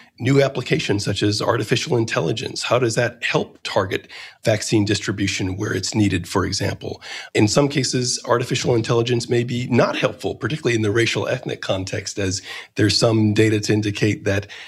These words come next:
artificial intelligence may be operating differently on the basis of race, ethnicity in the U S.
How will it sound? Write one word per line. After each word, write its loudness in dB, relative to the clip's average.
artificial 2
intelligence 0
may 2
be -2
operating 2
differently -2
on 0
the 0
basis -2
of 2
race, 2
ethnicity -4
in 0
the 0
U 2
S. 0